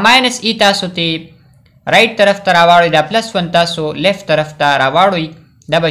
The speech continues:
شي ماینس ون، ماینس ای چې تاسو رائټ طرف ته راواړوئ، دا به شي پلس ای. دلته به تاسو ایل سی ایم واخلئ. دلته تاسو له ون لاندې ون لګولی شئ، فور، فور او د ون به ایل سی ایم واخلئ، راځي تاسو سره فور.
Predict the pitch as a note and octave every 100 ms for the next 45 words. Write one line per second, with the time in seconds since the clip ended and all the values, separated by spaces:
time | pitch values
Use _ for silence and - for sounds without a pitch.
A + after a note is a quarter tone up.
0 | D#3+ E3 F3+ G#3+ G#3+ - F3+ F3 E3+ F3
1 | A3 A3 G3+ G3+ A3 F#3+ F3 E3 D3+ D#3+
2 | D#3 D3+ D3+ D3 C#3 C#3+ D#3 D3 D3 C3+
3 | C#3+ C#3+ G#3 G#3+ - E3+ E3+ - _ _
4 | _ _ - G#3 A#3+ A#3 G#3+ G3+ G3+ F3+
5 | E3 E3 - _ _ _ _ _ _ -
6 | E3 F3+ F#3+ G3+ G#3+ G3 F#3 E3+ E3 D#3+
7 | - _ _ _ _ _ _ _ _ _
8 | _ _ _ _ _ _ _ - E3 G#3
9 | G3+ G#3+ G#3 F3+ F#3 A3 G#3 F#3+ F3+ E3+
10 | F#3+ F3 E3 G#3 G#3 G#3 F#3+ A3+ A#3 A3+
11 | A3 G#3 G3 E3 D3+ D#3 G3 F3 C#3 D3
12 | - F#3+ F#3 E3+ E3 C#3+ D3 C#3 D3+ D3
13 | D3+ - C3+ B2+ - G3+ A3+